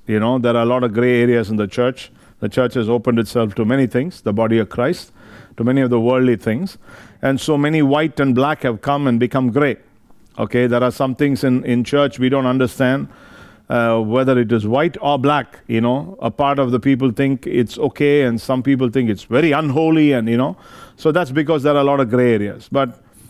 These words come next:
one of the things that will happen to the end time church is the church will, uh, the j-, hand of God will come upon the church. And white and black, gray will be separated as white and black. You will see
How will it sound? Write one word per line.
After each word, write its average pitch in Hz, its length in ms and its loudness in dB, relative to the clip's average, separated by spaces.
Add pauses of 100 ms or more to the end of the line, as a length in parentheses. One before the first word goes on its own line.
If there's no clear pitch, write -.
(380)
one 175 180 2
of 196 80 2
the 180 80 4
things 180 260 0
that 143 160 0
will 139 140 2
happen 147 320 0
to 135 80 2
the 131 80 2
end 135 180 -2
time 135 260 0
church 123 460 0
is 123 160 2
the 127 140 0
church - 800 0 (640)
will, 180 640 4 (800)
uh, 127 200 0
the 123 140 2
j-, 127 140 0
hand 185 280 0
of 147 120 0
God 165 200 0
will 143 120 0
come 151 180 -2
upon 131 300 -2
the 110 100 -4
church. - 380 -4 (160)
And 165 560 0 (920)
white 190 380 0
and 180 180 0
black, 156 440 -2 (300)
gray 202 320 4
will 180 180 2
be 160 140 2
separated 170 580 0
as 131 160 0
white 127 240 -2
and 117 100 2
black. 107 220 0 (220)
You 139 100 4
will 151 140 4
see 220 480 2